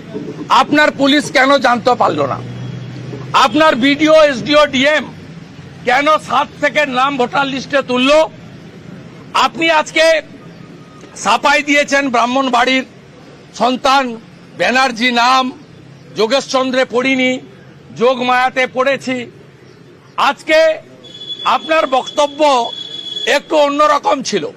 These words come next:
আপনি কত বড় হিন্দু, কত বড় রাষ্ট্রবাদী, আপনি মুসলিম নয়, আপনি মুসলিম লীগ নয়, আপনি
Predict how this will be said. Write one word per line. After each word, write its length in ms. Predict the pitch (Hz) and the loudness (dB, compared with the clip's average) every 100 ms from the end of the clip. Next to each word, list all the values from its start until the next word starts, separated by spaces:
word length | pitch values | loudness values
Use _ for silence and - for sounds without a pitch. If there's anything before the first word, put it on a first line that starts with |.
| - - - - - - - 190 | -18 -20 -20 -20 -20 -20 -4 0
আপনি 180 | 269 311 - | 0 -2 -2
কত 220 | 269 269 294 | -2 0 0
বড় 180 | 285 294 277 | 2 2 2
হিন্দু, 380 | 202 240 262 294 453 - - - - - - - | 0 -2 0 2 0 -4 -20 -20 -20 -20 -20 -4
কত 200 | 214 269 285 | -2 2 2
বড় 160 | 277 277 277 | 2 2 2
রাষ্ট্রবাদী, 680 | 220 - 277 262 269 285 311 392 - - - - - - - 202 | 0 -2 -2 0 0 0 -2 -4 -14 -20 -20 -20 -20 -20 -4 -2
আপনি 200 | 262 302 | 0 -2
মুসলিম 460 | 294 240 - 294 294 269 | -2 -4 -4 -2 0 2
নয়, 220 | 262 285 302 - - - - - - - - - 226 | 2 2 0 -6 -16 -18 -16 -18 -18 -20 -12 -2 -2
আপনি 200 | 233 302 311 | 0 0 0
মুসলিম 400 | 269 226 277 285 | -2 -4 -2 0
লীগ 180 | 277 285 262 | 0 0 0
নয়, 320 | 240 285 294 294 - - - - - 165 240 | 2 2 0 -4 -12 -20 -20 -20 -4 0 0
আপনি 260 | - 294 | 0 0